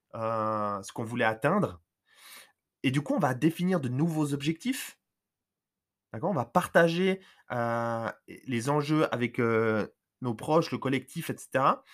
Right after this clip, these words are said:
Et ça va nous ouvrir de nouvelles opportunités. D'accord ? Et quand on a, on est dans cette zone de croissance qui est la dernière zone, euh, du cercle,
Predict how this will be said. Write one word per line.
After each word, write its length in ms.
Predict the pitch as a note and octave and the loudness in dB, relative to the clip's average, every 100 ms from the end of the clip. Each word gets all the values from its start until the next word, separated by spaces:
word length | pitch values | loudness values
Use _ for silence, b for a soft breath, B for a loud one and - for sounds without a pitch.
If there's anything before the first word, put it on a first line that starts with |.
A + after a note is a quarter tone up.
| B B | B B
Et 40 | - | 0
ça 120 | E3+ | 2
va 80 | F3+ | 4
nous 200 | D3+ C#3+ | 2 0
ouvrir 240 | E3 G3+ | 0 0
de 80 | D#3 | 0
nouvelles 600 | C#3 F3+ F3 F3+ D#3 D#3 | 0 0 2 2 2 -2
opportunités. 680 | D#3 D3 - C3 B2 G#2+ - _ _ _ _ _ _ _ _ _ _ _ _ _ - | -2 -6 -8 -10 -6 -8 -8 _ _ _ _ _ _ _ _ _ _ _ _ _ -10
D'accord ? 460 | A2 G#2 B2 A#3+ - B B | -6 -2 0 -2 -6 B B
Et 100 | B2+ | -4
quand 140 | G3 A3 | 0 2
on 120 | E3 | 4
a, 160 | A#2 - | 4 2
on 160 | C3 B2+ | -2 0
est 100 | D3 | 2
dans 120 | D#3+ | 2
cette 200 | - C3 | 2 -2
zone 220 | A#2+ D3+ | 0 0
de 80 | B2 | 0
croissance 400 | - C#3 - D3+ | 0 0 0 -6
qui 80 | - | -6
est 40 | |
la 60 | G#2+ | -8
dernière 460 | G#2+ D#3+ D#3 D#3 | -2 -2 0 -2
zone, 420 | B2+ C#3 C#3 A2+ G2+ | -4 -4 -4 -6 -8
euh, 40 | |
du 140 | E2+ | -8
cercle, 480 | G#2+ - G#3+ - G2 | -8 -4 -4 -4 -6